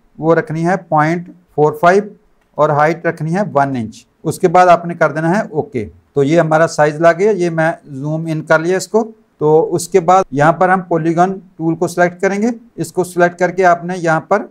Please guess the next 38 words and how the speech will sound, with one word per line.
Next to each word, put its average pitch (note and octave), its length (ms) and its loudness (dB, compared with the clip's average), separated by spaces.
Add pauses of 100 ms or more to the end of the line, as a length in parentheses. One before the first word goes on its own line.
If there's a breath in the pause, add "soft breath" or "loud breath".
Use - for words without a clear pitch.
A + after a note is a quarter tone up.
(180)
radius F3 380 0
का G3 120 0
जो F#3 120 2
size F3 280 2
आपने F3 260 0
रखना F3 300 -4
है G3+ 120 -2
ज़ीरो D#3 300 -4
पॉइंट E3+ 420 -2 (500)
वन D3+ 300 0
फ़ाइव, G3 420 0 (160)
जो D#3 200 -4
sides D#3 440 -2
हैं F#3+ 320 -2 (240)
वो D#3 120 0
आपने D#3+ 280 2
करनी D3+ 260 -2
है F#3 220 -4
एट। C3+ 300 0 (360)
उसके D#3 240 -2
बाद E3+ 220 4
आपने D#3+ 260 0
कर C#3+ 180 -2
देना D3 160 -4
है F#3 140 -2
ओके। D3 400 -2
तो - 840 -10
ये D#3+ 220 0
हमारा D#3+ 420 0 (320)
size C#3+ 420 -2
लग D#3 120 2
गया। F3+ 120 0
इसको E3+ 320 -4
हमने D#3 340 -2 (340)
side D#3 440 -2
से F3+ 220 -2 (380)
पकड़ D3 240 -2
के F#3+ 220 2